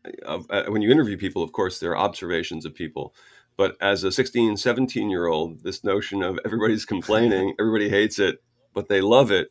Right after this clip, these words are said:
Speaker 1: Wh-, what did you make
Speaker 2: Well, I
Speaker 1: of
Speaker 2: think
Speaker 1: that?
Speaker 2: there were two things. One, on the, on the, on the gr-, grander sense, there was a, there was a feeling in the air at the time that journalism was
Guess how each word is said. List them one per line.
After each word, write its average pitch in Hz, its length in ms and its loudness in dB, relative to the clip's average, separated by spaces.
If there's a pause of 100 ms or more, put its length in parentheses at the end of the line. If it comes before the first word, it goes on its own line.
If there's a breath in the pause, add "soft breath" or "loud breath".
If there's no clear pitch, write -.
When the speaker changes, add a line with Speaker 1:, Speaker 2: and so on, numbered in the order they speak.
(140)
Speaker 1:
Wh-, - 180 -8
what 120 100 0
did 120 140 -8
you 123 60 -2
make 131 80 0
Speaker 2:
Well, 156 60 2
I 165 40 0
Speaker 1:
of 165 40 -6
Speaker 2:
think 208 100 -4
Speaker 1:
that? - 40 -6
Speaker 2:
there 160 60 2
were 139 60 0
two 135 180 -2
things. 92 300 -4
One, 147 340 -4 (160)
on 110 200 -2
the, 104 120 -2 (200)
on 117 120 -8
the, 107 180 -8 (140)
on 113 120 -4
the 113 80 -4
gr-, 110 100 -14 (260)
grander 139 400 0
sense, 85 400 -6
there 101 120 -4
was 95 120 -4
a, 95 220 -14
there 104 100 -10
was 95 80 -10
a 101 60 -8
feeling 139 420 -2
in 117 80 -4
the 110 160 -6
air 101 280 -2
at 87 100 -8
the 87 60 -10
time 82 440 -12 (380 soft breath)
that 87 300 -6
journalism 104 560 -4
was 85 340 -8